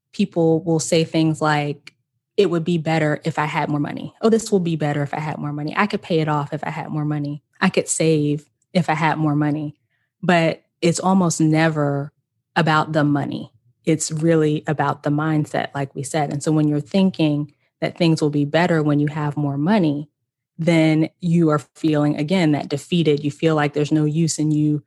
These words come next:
taking action now because you don't have whatever salary you think you should have. And so then you end up not improving your finances. And a really interesting study a few years ago showed that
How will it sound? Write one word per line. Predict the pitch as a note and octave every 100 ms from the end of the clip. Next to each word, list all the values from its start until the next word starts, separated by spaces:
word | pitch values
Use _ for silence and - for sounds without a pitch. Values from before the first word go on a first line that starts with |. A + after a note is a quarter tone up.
| _ -
taking | E3 D#3 D3+
action | D3+ D3 - D3
now | E3+ F3+ D3+ D3+
because | D3+ C#3+ D3+ C#3
you | D#3
don't | D3+ D3+ -
have | D#3 D3+
whatever | D3+ D3+ D3+ D#3 D3
salary | - D#3 D#3 D3+ D3
you | C#3+
think | C3+ E3+ E3 D#3 -
you | D3
should | - - A#3+ F#3
have. | D3+ F3+ - _ _ _ -
And | E3+
so | E3 D#3
then | G3 F3 D#3+ D#3
you | D#3+
end | D#3+ D#3
up | D3+
not | D3 D3 -
improving | D3+ C#3+ D3+ C#3+
your | C#3+
finances. | C3+ F3+ E3+ C#3+ C#3 - - D3+ - - - -
And | F3 E3
a |
really | G3+ A3
interesting | - F3+ F3+ E3 D3+ D3
study | - E3 E3 D3+
a | C#3+
few | F3+ D#3
years | D3+ G#3+ A3
ago | D#3 D3+ C#3+ D3 - _ -
showed | - F#3 F3 E3+
that | D#3+ D#3 D3+ D3